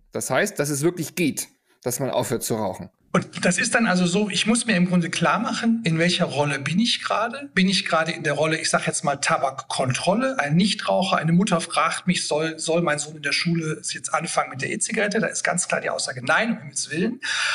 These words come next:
Speaker 2: Oder bin ich in der Rolle Tabakentwöhnung und spreche mit jemandem, der von Verbrennungszigaretten weg möchte? Und ich habe da einen Satz von dir gelesen, den ich jetzt mal zitiere.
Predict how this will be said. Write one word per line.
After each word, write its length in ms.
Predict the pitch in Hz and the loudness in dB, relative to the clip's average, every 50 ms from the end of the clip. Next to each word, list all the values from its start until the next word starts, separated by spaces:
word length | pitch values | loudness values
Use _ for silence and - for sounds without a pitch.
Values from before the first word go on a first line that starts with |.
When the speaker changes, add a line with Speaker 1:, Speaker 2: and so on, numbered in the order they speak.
| - - - - | -4 -6 -8 -4
Speaker 2:
Oder 300 | - 170 - - 254 240 | 0 0 2 2 2 2
bin 160 | 208 208 233 | 2 2 2
ich 180 | 233 233 - - | 2 2 2 2
in 80 | 196 185 | 2 2
der 80 | 180 | 4
Rolle 480 | 170 165 170 170 170 170 170 170 - - - | 4 4 2 2 2 2 0 -2 -6 -8 -4
Tabakentwöhnung 1300 | - 175 170 139 151 160 - - - - 139 135 135 131 135 151 156 160 170 185 208 247 262 - - - | -2 -2 0 0 -2 -2 -4 -6 -8 -6 -6 -6 -4 -2 0 2 4 4 4 4 4 2 0 -4 -10 -4
und 120 | - 175 180 | 0 0 0
spreche 420 | - - - - 180 180 - - | 0 0 0 0 0 0 0 0
mit 100 | 214 185 - | 0 2 4
jemandem, 340 | 196 185 185 185 185 180 | 4 2 4 4 2 2
der 100 | 170 156 | 0 0
von 300 | 151 - - 147 147 139 | -2 -4 -4 -6 -6 -6
Verbrennungszigaretten 1120 | - - 139 127 131 147 160 180 180 175 - - 185 185 139 123 139 135 - - 127 123 131 | -8 -6 -6 -2 0 2 4 4 4 2 2 -2 -2 -2 -2 -2 -2 -4 -4 -6 -4 -2 -2
weg 220 | 147 147 - - | -2 -2 -2 0
möchte? 280 | 220 220 220 - - 214 | 0 0 2 0 0 -2
Und 160 | 226 180 185 | -2 0 -2
ich 140 | 180 - - | 0 0 0
habe 140 | 196 190 190 | 0 0 2
da 80 | - 160 | 0 0
einen 100 | 160 151 | 2 2
Satz 240 | 160 170 175 - | 0 0 0 -2
von 240 | - - 175 160 156 | -2 0 0 0 2
dir 160 | 156 175 180 | 2 2 4
gelesen, 460 | 180 165 151 143 156 180 220 214 - 220 | 4 2 0 0 0 0 0 2 2 2
den 100 | 175 175 | 4 4
ich 100 | 170 - | 2 2
jetzt 160 | 175 - - | 0 -2 -2
mal 120 | - - | -2 -2
zitiere. 640 | - - - - - - 180 196 233 233 240 262 262 | -2 -4 -6 -6 -2 0 2 2 4 4 2 0 -2